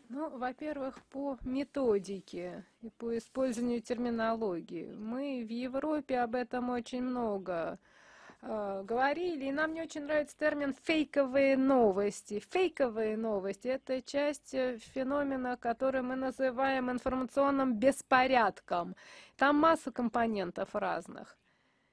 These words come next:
Потому что если только фейковыми новостями озаботиться, то мы, э, можем оказаться у себя самих в ловушке. Так что этот подход, наверное, не самый оптим-, не самый лучший.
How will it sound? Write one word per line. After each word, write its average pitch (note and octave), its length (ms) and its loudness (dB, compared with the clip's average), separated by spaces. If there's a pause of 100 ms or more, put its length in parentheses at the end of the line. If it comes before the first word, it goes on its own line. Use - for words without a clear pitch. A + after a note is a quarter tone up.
(1300)
Потому - 140 -20
что C#4 100 -4
если D4 340 0
только D4+ 320 -2
фейковыми D4 540 0
новостями B3 760 2
озаботиться, G3 1160 -2
то C#4 440 0
мы, D4 640 0 (100)
э, G#3+ 640 0
можем B3 1120 -4
оказаться C4+ 800 4
у C4+ 120 2
себя C#4 420 2
самих C4+ 420 0
в C4+ 40 0
ловушке. A3 800 2 (120)
Так - 200 -8
что - 140 -6
этот - 200 -4
подход, C4+ 400 0
наверное, B3 380 -4
не B3 100 -6
самый A3 320 -4
оптим-, G#3 320 -12
не A#3+ 220 -6
самый A#3 300 -2
лучший. - 600 -10